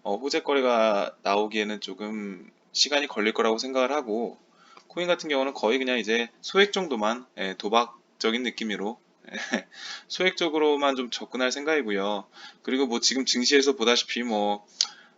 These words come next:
반드시 뭐가 이제 큰 호재가 있고 뭐 실질적으로 뭔가 의미가 있어야만 가격이 오르는 건 아니잖아요.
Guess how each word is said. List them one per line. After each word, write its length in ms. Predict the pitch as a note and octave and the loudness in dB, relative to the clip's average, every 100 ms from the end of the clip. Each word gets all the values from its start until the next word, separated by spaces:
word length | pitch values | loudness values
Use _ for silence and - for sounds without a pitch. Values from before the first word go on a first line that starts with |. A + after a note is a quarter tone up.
| _ | _
반드시 340 | - A#2+ C3 C3 | -4 2 4 4
뭐가 280 | G#2+ G#2+ A#2 | 4 4 4
이제 220 | A2 A2+ | 6 2
큰 240 | - F#3 E3+ | 2 -4 -2
호재가 300 | E3 E3 C3 | 0 4 4
있고 220 | A#2+ B2 | 4 0
뭐 300 | G#2+ G#2+ G#2+ | 4 4 4
실질적으로 800 | A2 D#3+ D#3 D#3+ D3+ D3+ C3+ C3 | 2 0 2 2 4 6 6 2
뭔가 280 | G#2 G#2+ A2 | 0 0 2
의미가 460 | G2+ G#2+ A#2+ A#2+ | 2 0 0 0
있어야만 500 | - G2+ - C3 B2 | 0 0 2 2 2
가격이 300 | A2+ G#2+ A2+ | -2 -6 -2
오르는 320 | G#2+ G2 A2 A#2 | 0 0 -4 -2
건 100 | A2+ | -2
아니잖아요. 680 | F2+ G2 G2 F#2 A2+ A2+ | -2 -2 -2 -2 -2 -4